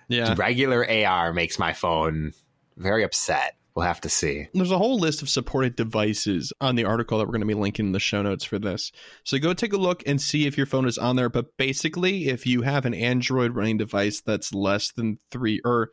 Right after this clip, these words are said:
Speaker 1: around three years old or so, um, or more recent than that, you should be fine, as long as it's fully updated to the newest version of whatever operating system that you're running on. It was, there was a wide range of devices. There was, like, twelve different types.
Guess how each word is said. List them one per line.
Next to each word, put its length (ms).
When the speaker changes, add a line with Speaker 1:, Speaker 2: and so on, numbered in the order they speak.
Speaker 1:
around 320
three 280
years 260
old 240
or 100
so, 520
um, 340
or 200
more 240
recent 320
than 180
that, 260
you 160
should 220
be 100
fine, 300
as 140
long 140
as 80
it's 120
fully 280
updated 420
to 100
the 60
newest 300
version 240
of 80
whatever 200
operating 380
system 280
that 140
you're 80
running 300
on. 240
It 120
was, 240
there 80
was 100
a 60
wide 360
range 240
of 60
devices. 460
There 120
was, 140
like, 160
twelve 300
different 260
types. 460